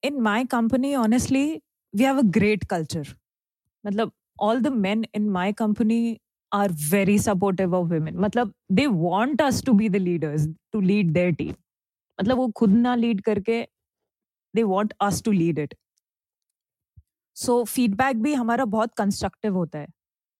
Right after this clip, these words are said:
As a, uh, personal experience से बता रही हूँ कि मुझे ऐसा क्रिटिसिज्म और नेगेटिव फीडबैक कभी नहीं मिलता है। It's always constructive feedback। And I also take it positively।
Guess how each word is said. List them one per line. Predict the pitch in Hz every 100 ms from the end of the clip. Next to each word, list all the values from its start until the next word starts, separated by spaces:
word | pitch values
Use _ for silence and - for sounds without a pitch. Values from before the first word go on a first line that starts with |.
| _ _ _ _ _ _ _ -
As | 196
a, | 202
uh, | -
personal | 190 175 - 220 269 247
experience | 208 - 202 208 202
से |
बता | 180 160 160
रही | 156
हूँ | 175 220 _ _ _ _ _ _
कि | - 220 214 - 208
मुझे | 208 247
ऐसा | 240 262
क्रिटिसिज्म | - 208 254 240 247 214 247
और | 240
नेगेटिव | 190 180 180 254 220
फीडबैक | 240 208 214 226
कभी | 202 190
नहीं | 196 190
मिलता | 170 151
है। | 165 214
It's | 254 - -
always | 208 202 240 247
constructive | 208 190 - 160 - 175 -
feedback। | 175 139 143 156 - _ _ _ _ _ _ _ _ _ _ _
And | 208 220 -
I | 208 226 -
also | 226 233 311 247
take | 240 214 262
it | - _ _ _ _ _ _ _ 240
positively। | 214 196 196 175 143